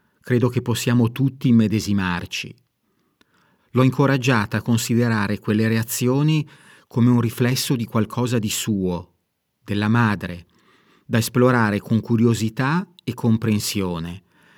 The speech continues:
invece di fare semplicemente la voce grossa e chiudere lì il discorso. La pausa tra stimolo e risposta ci permette di chiederci: "Cosa sta succedendo ora?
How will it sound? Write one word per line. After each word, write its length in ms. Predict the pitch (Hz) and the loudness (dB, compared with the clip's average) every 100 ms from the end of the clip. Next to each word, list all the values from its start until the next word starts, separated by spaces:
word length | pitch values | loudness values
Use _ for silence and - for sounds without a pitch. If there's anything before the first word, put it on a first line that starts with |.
| _ - | _ -4
invece 360 | 117 120 123 123 | 0 2 2 0
di 100 | 110 | 0
fare 280 | 123 127 | 0 0
semplicemente 800 | 123 120 110 107 117 110 123 131 | 0 0 -2 -2 0 2 2 2
la 100 | 113 | -2
voce 320 | 101 107 - 101 | -2 -4 -4 -4
grossa 600 | 104 117 120 - 127 123 | -4 -4 -4 -4 -4 -4
e 160 | 113 | -6
chiudere 420 | 95 - 107 104 101 | -6 -2 -2 -2 -2
lì 160 | 95 | -2
il 80 | 101 | -4
discorso. 920 | 92 98 - 95 87 - - - 160 - _ _ _ _ _ _ _ _ _ _ _ _ _ _ _ _ _ - | -4 -6 -6 -8 -8 -8 -12 -12 -16 -20 _ _ _ _ _ _ _ _ _ _ _ _ _ _ _ _ _ -4
La 180 | 123 | -2
pausa 400 | 120 131 160 160 | 2 2 4 2
tra 160 | 160 110 | 2 0
stimolo 480 | - - 123 131 117 | -2 0 0 2 2
e 60 | |
risposta 920 | 110 101 - 98 90 - - 95 120 - | 2 -2 -6 -6 -6 -10 -8 -8 -8 -8
ci 180 | - | -6
permette 480 | 120 123 120 131 127 | -2 0 0 0 -2
di 120 | 117 | -2
chiederci: 840 | 107 - 101 92 95 - - 95 - _ _ _ _ - | -4 -2 -2 -2 -4 -6 -6 -8 -10 _ _ _ _ -6
"Cosa 300 | 156 139 147 | -2 0 0
sta 220 | - 147 | 0 -4
succedendo 840 | - 147 - 131 101 87 85 85 | -2 -6 -2 -2 0 -2 -4 -4
ora? 560 | 85 87 85 85 85 | -6 -6 -8 -10 -14